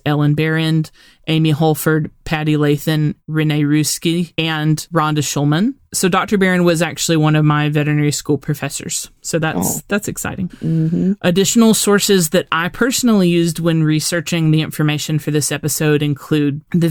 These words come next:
Speaker 1: Vencyclopedia of Diseases entry for diabetes mellitus in cats.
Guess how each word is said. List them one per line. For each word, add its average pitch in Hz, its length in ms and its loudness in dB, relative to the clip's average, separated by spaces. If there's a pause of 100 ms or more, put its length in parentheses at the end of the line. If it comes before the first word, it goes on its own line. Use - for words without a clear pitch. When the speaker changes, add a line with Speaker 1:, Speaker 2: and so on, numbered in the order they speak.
(460)
Speaker 1:
Vencyclopedia 165 760 -2
of 151 120 -2
Diseases 151 520 0
entry 151 360 -2
for 156 160 -4
diabetes 147 580 -2
mellitus 143 480 -4
in 139 100 -6
cats. - 560 -8